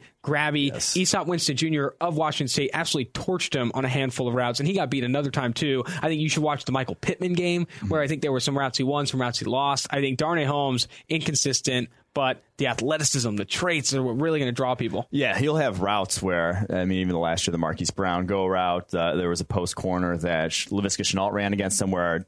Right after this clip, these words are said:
Speaker 2: n-, didn't get a foot of separation throughout the entire route. Like, he'll have the times where you just, you say, "Wow," you're like, "How is, uh, how, how come he doesn't do this every single time?" You know, that sort of thing. But he doesn't, and he's been inconsistent throughout the course of his career.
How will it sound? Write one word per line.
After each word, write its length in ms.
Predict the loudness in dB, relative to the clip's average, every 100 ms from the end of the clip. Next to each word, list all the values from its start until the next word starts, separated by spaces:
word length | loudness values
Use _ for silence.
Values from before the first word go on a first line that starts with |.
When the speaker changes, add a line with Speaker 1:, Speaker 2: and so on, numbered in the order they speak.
| -4
Speaker 2:
n-, 360 | -2 -2 -2 -4
didn't 320 | -2 -2 -2 -2
get 140 | -4
a 20 |
foot 260 | -2 -2 -2
of 60 |
separation 540 | -2 -2 -2 -2 -2 -2
throughout 240 | -2 -2
the 80 | -4
entire 360 | -2 0 0 2
route. 220 | 0 0
Like, 160 | -2
he'll 300 | -2 -2 0
have 580 | -2 -2 0 0 -2 -8 -20 -16 -10
the 60 |
times 440 | -2 0 0 0 0
where 160 | 0 2
you 100 | 0
just, 240 | 0 -2 -8 -6 -4 -4 -4
you 100 | 0
say, 200 | 0 0
"Wow," 340 | 0 0 0
you're 80 | 0
like, 100 | -2
"How 300 | -2 0 0
is, 260 | 0 -4 -8 -16 -16 -4
uh, 320 | 0 2 0
how, 200 | 0 -2 -6 -14 -8
how 80 |
come 140 | -4 -2
he 40 |
doesn't 220 | 0 -2
do 180 | -2 0
this 180 | 0 0
every 180 | -2 -2
single 240 | -2 -2
time?" 340 | -2 0 0 0
You 160 | 0 0
know, 120 | 0 0
that 160 | 0
sort 220 | 0 0
of 80 | -2
thing. 360 | -2 0 0 -4 _ -14 -2
But 100 | 0
he 60 |
doesn't, 400 | 2 0 -2 -4
and 180 | -2 0
he's 140 | 0 0
been 220 | -2 0
inconsistent 680 | -2 -2 -2 0 -2 -2 -2
throughout 240 | 0 0
the 60 | -2
course 280 | -2 -2 0
of 60 |
his 160 | -2 -4
career. 420 | -2 0 0 -2